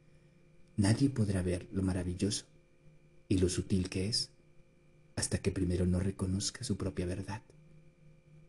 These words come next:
Tu verdad es la verdad divina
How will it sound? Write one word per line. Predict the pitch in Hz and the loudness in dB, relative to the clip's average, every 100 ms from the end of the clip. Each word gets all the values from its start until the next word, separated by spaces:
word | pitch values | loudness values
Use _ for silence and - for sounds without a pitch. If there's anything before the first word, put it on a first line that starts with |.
| - - - - | -20 -20 -20 -4
Tu | 98 | -2
verdad | 92 92 95 87 - - - - - - - - | -2 -4 -4 -6 -10 -20 -20 -20 -20 -20 -20 -6
es | - - | -4 0
la | 87 | 0
verdad | 85 92 92 | 0 0 -2
divina | 92 90 98 | -2 -2 -4